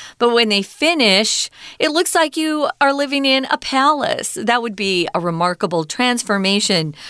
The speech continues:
Remarkable here just makes it sound even more amazing, uh, which demonstrates, it says, how cities can rise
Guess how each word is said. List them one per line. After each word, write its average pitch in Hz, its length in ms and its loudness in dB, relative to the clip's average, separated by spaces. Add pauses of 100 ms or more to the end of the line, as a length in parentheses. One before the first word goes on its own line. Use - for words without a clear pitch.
(200)
Remarkable 226 520 2
here 190 220 0
just 180 200 -2
makes 175 300 -2
it 170 160 -4
sound 170 300 0
even 165 260 -2 (340)
more 214 460 6
amazing, 165 800 0 (320)
uh, 180 240 2
which 190 300 -2
demonstrates, 285 720 0
it 165 120 -4
says, 170 360 2
how 185 120 2
cities 254 440 0
can 180 200 -2
rise 180 720 0